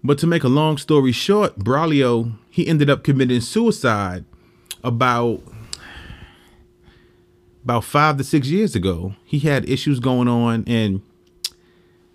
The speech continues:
a lot of things that he never told me, I guess because he just kept everything inside. But he,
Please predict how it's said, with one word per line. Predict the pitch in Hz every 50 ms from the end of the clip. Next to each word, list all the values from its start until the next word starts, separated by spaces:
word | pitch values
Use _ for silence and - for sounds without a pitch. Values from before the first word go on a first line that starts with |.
| _ _ _ _ _ _ -
a | 117
lot | 120 139 160 160
of | 156
things | - 143 139 135 120
that | 123 120
he | 127
never | 131 127 117 107
told | 101 - - 170 190 165
me, | 139 117
I | 104 101
guess | 104 131 131 135
because | - - 117 - 131 120 113 107 101 98 - - - - _
he | - - 151
just | 143 139 123 - -
kept | - 147 131 - -
everything | 123 123 120 117 - 120 113 110
inside. | 101 92 - - 151 175 185 151 107
But | 95 101 104
he, | 113 123 120 - -